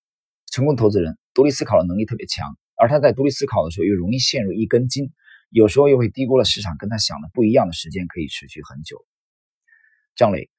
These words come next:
邱总，这，那这是不是你建立高毅的初衷？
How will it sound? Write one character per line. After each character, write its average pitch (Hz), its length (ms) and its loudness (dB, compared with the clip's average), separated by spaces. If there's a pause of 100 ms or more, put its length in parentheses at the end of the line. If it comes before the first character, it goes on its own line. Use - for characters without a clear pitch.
(480)
邱 180 140 8
总， - 220 -6 (160)
这， 147 320 4
那 151 140 2
这 139 120 0
是 - 180 -2
不 104 80 0
是 101 220 -2
你 90 140 -2
建 113 200 2
立 85 120 -2
高 123 240 2
毅 117 160 0
的 80 100 -6
初 - 180 -8
衷？ 120 200 -6